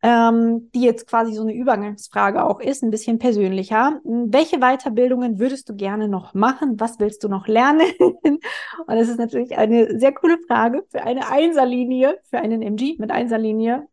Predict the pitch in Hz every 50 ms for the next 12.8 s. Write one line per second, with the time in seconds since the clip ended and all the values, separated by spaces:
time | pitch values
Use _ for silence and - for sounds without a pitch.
0 | _ - - - - 247 269 262 269 254 - - 254 247 311 330 - - 240 254
1 | 294 349 - 277 277 277 277 269 311 294 277 294 - _ - - 262 285 294 277
2 | 233 220 220 - - 196 190 233 - - - 208 214 214 208 - 233 240 233 220
3 | 220 - - - 277 285 285 269 269 - 214 214 - - - 208 220 240 254 247
4 | - _ _ _ - - _ _ _ _ - 208 220 220 - - 262 262 262 -
5 | - - 226 254 247 - - - _ _ _ - 196 170 180 180 190 233 240 247
6 | 240 247 240 240 233 - _ - 196 190 208 220 226 226 - - - - - -
7 | - 226 240 240 - - 208 - 220 220 226 226 240 214 220 220 - 220 214 214
8 | 214 - - 202 214 202 208 214 220 214 - 208 - - 202 202 - 202 202 196
9 | 202 202 - - - - - 262 262 262 254 247 220 226 226 226 214 - - 196
10 | 196 - - 240 220 226 220 220 - - 214 226 226 220 226 220 226 220 - 214
11 | 202 - 208 190 202 196 - 196 196 - - - _ - 247 262 277 269 269 -
12 | 254 247 247 240 240 233 233 247 247 240 233 - 233 233 233